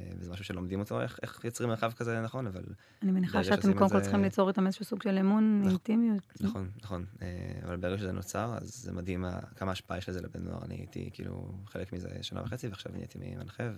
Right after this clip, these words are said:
Speaker 1: וזה
Speaker 2: אבל
Speaker 1: ממש
Speaker 2: איך,
Speaker 1: מרתק.
Speaker 2: איך נגיד, מה, הרי לא כל בן אדם יכול לעמוד על במה. במה,
Speaker 1: נכון.
Speaker 2: אני מדברת אפילו לעמוד בחדר ולעשות את זה מול החברים שלו, אז נגיד, אם יש מישהו שמצליח ממש לבטא את עצמו טוב בכתב,
Speaker 1: מהמם.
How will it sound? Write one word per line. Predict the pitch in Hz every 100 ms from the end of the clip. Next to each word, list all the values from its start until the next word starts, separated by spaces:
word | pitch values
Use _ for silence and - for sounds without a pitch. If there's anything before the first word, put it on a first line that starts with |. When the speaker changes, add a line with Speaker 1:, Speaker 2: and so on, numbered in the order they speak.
| 92 92 101 - - _ _ -
Speaker 1:
וזה | - 90 - - 190
Speaker 2:
אבל | 180
Speaker 1:
ממש | 196
Speaker 2:
איך, | 226 277
Speaker 1:
מרתק. | 262
Speaker 2:
איך | 233 -
נגיד, | 277 214
מה, | 208 - -
הרי | 208
לא | 262
כל | 330
בן | 247
אדם | 202 180
יכול | 180 185
לעמוד | 180 180 180
על |
במה. | 170 175 170 151 -
במה, | 190 - 180
Speaker 1:
נכון. | 196 226
Speaker 2:
אני | 240
מדברת | 208 220 208
אפילו | - 226
לעמוד | 214 202 208
בחדר | 202 - 214 196
ולעשות | 196 196 202
את | 190
זה |
מול | 202 208
החברים | - 190 214
שלו, | 220 190 180
אז | 180
נגיד, | 196 202 180 - - - - 233
אם | 262
יש | -
מישהו | 220 -
שמצליח | 214 190 - - 202 196 -
ממש | 196 190 202 190 226
לבטא | 196 190 196
את | 196
עצמו | - 190
טוב | - 196 196 196 202
בכתב, | 190 - 185 185 220 - - -
Speaker 1:
מהמם. | 95